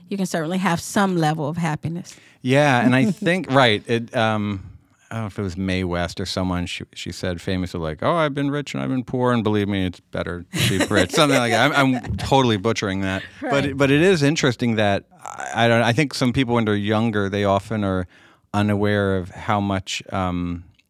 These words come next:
Speaker 2: money is coveted and fought over. As you get older, you see
Speaker 1: Mm-hmm.
Speaker 2: that it's like, I see it in some ways almost like as a tug of war. Like, everyone needs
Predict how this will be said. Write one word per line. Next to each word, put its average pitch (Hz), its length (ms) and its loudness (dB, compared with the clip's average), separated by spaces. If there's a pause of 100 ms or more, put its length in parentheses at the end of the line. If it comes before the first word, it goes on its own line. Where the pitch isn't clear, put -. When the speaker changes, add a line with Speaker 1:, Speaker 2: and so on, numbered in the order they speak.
(120)
Speaker 2:
money 107 480 0
is 92 320 -6
coveted 113 520 -2
and 95 160 -4
fought 104 320 0
over. 90 500 -6
As 95 160 -8
you 104 80 -4
get 101 160 -4
older, 98 260 0
you 92 140 -2
see 98 220 -4
Speaker 1:
Mm-hmm. 107 100 -2
Speaker 2:
that 90 220 -2
it's 90 160 -10
like, 92 220 -4 (280)
I 117 120 0
see 135 200 2
it 120 120 0 (200)
in 120 140 -2
some 110 240 0
ways 104 160 -2
almost 104 260 -4
like 104 140 -8
as 95 120 -8
a 98 60 -8
tug 104 320 -6
of 95 160 -8
war. 98 560 -2
Like, 117 140 -6
everyone 113 420 2
needs 107 260 -4